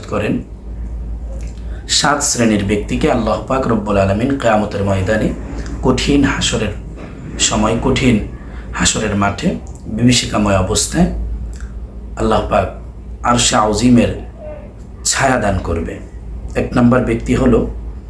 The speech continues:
ন্যায়পরায়ণ শাসক। ন্যায়পরায়ণ শাসক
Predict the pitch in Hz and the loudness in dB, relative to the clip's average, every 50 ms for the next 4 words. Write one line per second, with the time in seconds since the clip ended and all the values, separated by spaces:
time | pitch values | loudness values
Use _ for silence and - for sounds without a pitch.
0 | - - - - - - 120 110 117 120 123 123 - 127 127 113 104 104 98 95 | -10 -8 -8 -6 -6 -2 0 2 2 4 2 2 2 2 2 4 4 2 2 2
1 | 92 90 - - - 98 - - - - - - - - - - - - - - | 2 0 0 0 0 0 0 0 -2 -4 -6 -8 -8 -8 -8 -8 -10 -10 -12 -10
2 | - - - - - - - - - - - - - - - - - - - - | -10 -10 -10 -10 -10 -12 -12 -14 -14 -14 -16 -14 -14 -14 -12 -12 -14 -12 -12 -12
3 | - - - - - 127 117 113 120 123 120 139 127 139 139 139 135 127 - - | -12 -12 -10 -2 2 4 6 6 6 4 4 4 4 4 4 4 4 4 2 2
4 | 127 113 - - 117 110 | 2 2 2 0 0 -2